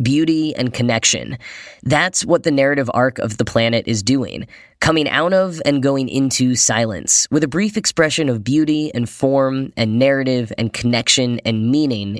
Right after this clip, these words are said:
in the middle. There's no single composer, no solitary musical genius.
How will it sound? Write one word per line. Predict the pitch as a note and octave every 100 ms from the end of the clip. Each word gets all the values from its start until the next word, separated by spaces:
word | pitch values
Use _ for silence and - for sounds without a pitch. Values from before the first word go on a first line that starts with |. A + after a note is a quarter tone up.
| -
in | A#2
the |
middle. | A2 B2 A2+ D2 A2+ - - - - -
There's | E3
no | F3+ G#3 A3
single | - - E3 D#3 D3
composer, | C#3+ A2+ C#3 C#3+ A2+ A1+ - _ _
no | B2+ B2+
solitary | B2+ - C3 C3+ C3 B2+ B2+ A#2
musical | C3 A#2+ A#2 A2+
genius. | G#2+ C3+ C3 F#2+ - -